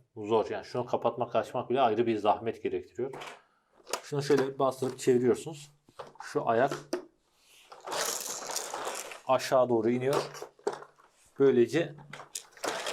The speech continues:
yürütecin gitmesini engelliyor. Yani çocuk içindeyken sağa sola bir yerlere gitmesini engellemiş oluyorsunuz.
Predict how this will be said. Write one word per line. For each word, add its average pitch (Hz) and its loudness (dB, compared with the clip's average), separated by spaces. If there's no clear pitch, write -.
yürütecin 143 4
gitmesini 139 0
engelliyor. 123 2
Yani 120 0
çocuk 131 2
içindeyken 127 -2
sağa 131 2
sola 131 0
bir 123 2
yerlere 127 4
gitmesini 117 -4
engellemiş 117 -2
oluyorsunuz. 90 -6